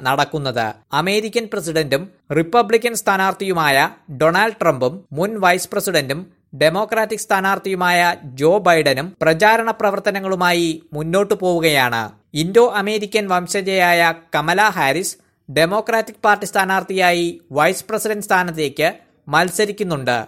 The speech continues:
യോഗ്യത. അമേരിക്കൻ പൗരന്മാരായിട്ടുള്ള ആർക്കും പ്രസിഡന്റ് സ്ഥാനത്തേക്ക് മത്സരിക്കാം. പതിനാല് വർഷമായി അമേരിക്കയിൽ സ്ഥിരതാമസമാക്കിയ കുറഞ്ഞത് മുപ്പത്തിയഞ്ച് വയസ്സ് പ്രായമുള്ള ഏതൊരു വ്യക്തിയും മത്സരിക്കാൻ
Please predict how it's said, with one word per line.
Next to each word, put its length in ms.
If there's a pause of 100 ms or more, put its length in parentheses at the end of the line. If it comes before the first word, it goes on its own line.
(200)
യോഗ്യത. 540 (340)
അമേരിക്കൻ 560
പൗരന്മാരായിട്ടുള്ള 1000 (300)
ആർക്കും 400 (340)
പ്രസിഡന്റ് 440
സ്ഥാനത്തേക്ക് 640 (200)
മത്സരിക്കാം. 720 (260)
പതിനാല് 500
വർഷമായി 540 (240)
അമേരിക്കയിൽ 600
സ്ഥിരതാമസമാക്കിയ 1120 (200)
കുറഞ്ഞത് 600 (220)
മുപ്പത്തിയഞ്ച് 640
വയസ്സ് 260
പ്രായമുള്ള 520 (300)
ഏതൊരു 360
വ്യക്തിയും 420 (220)
മത്സരിക്കാൻ 720